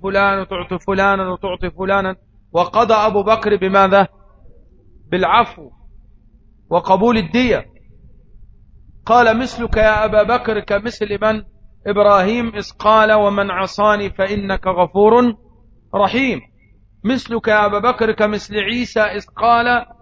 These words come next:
"إن تعذبهم فإنهم عبادك وإن تغفر لهم فإنك أنت العزيز الحكيم". فقد شبه النبي صلى الله عليه وسلم أبا بكر بإبراهيم وعيسى، يعني باثنين من الأنبياء.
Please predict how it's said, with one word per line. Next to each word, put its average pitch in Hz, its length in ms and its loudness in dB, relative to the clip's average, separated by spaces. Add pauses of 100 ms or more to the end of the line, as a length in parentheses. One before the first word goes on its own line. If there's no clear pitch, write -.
(760)
"إن 233 160 -2
تعذبهم 220 720 0
فإنهم 220 600 2
عبادك 220 680 2
وإن 208 380 -2
تغفر 226 460 0
لهم 220 380 2
فإنك 214 420 -6
أنت 214 260 -4
العزيز 196 440 -6
الحكيم". 226 500 -8 (1000)
فقد 185 320 0
شبه 214 440 2
النبي 220 380 -6
صلى 208 180 -8
الله 202 160 -8
عليه 214 120 -4
وسلم 214 120 -4
أبا 208 340 0
بكر 208 240 -2
بإبراهيم 208 920 0
وعيسى، 226 520 -2 (800)
يعني 165 300 -6
باثنين 202 520 -2
من 165 80 -6
الأنبياء. 151 600 -6